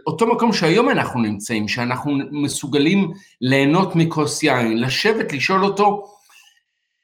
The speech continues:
מה היו המחשבות שלו? למה הוא גרם דווקא לפתוח את היקבים ב-, בזיכרון יעקב וראשון לציון? מאיפה היה,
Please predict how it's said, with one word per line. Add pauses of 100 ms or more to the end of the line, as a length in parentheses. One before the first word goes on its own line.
(560)
מה
היו
המחשבות
שלו?
למה
הוא
גרם
דווקא (400)
לפתוח
את
היקבים
ב-, (120)
בזיכרון
יעקב
וראשון
לציון? (420)
מאיפה
היה,